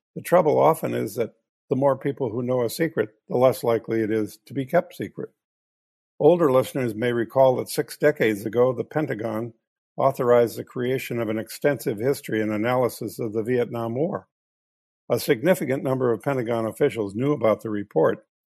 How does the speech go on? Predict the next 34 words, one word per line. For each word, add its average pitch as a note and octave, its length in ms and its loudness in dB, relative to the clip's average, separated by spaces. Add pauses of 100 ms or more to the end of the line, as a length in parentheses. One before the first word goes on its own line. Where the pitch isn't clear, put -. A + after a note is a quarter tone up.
(320)
which - 200 -4
filled C#3+ 420 2
forty-eight C3 520 0
boxes. - 580 -6 (160)
That's C#3+ 220 -2
just - 220 -12
one A#2+ 240 -4
copy. B2 460 -4 (680)
Daniel C#3 340 4
Ellsberg, C3+ 580 2 (720)
a A#2+ 100 -4
Pentagon B2+ 500 0
official, A2+ 560 -2 (360)
leaked E3+ 300 0
a - 40 -8
portion B2+ 420 0
of A#2 60 -2
the A2 80 0
report A#2+ 440 0
to A#2 100 -6
the A2 100 -4
New A#2+ 140 -4
York A2 300 -2
Times A2+ 400 -4
and A2 100 -4
a G2+ 60 -6
few C3 240 0
other B2+ 200 2
newspapers, G#2+ 640 -4
including A#2 460 0
the G#2+ 80 -4
Saint G#2+ 240 -4
Louis A2 240 -2
Post-Dispatch. - 920 -6